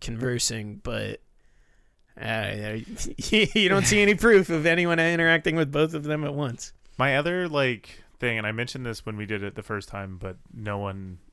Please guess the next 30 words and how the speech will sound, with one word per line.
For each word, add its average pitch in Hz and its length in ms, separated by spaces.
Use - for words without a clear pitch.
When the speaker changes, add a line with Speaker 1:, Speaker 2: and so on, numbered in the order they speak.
Speaker 2:
listened 117 380
to 113 180
that 101 300
episode, 123 540
so 101 580
nobody 107 300
knows 123 220
this, 120 140
but 113 260
I 127 100
do 175 260
have, 151 540
and 143 260
it's, - 280
it's 160 160
more 180 120
of, 170 60
like, 175 160
a 143 40
for 139 140
fun 131 240
thing. 123 520
It's 117 200
not 127 340
based 113 380
on 113 100
a 104 80
lot, 104 380
but 113 120
I, 110 260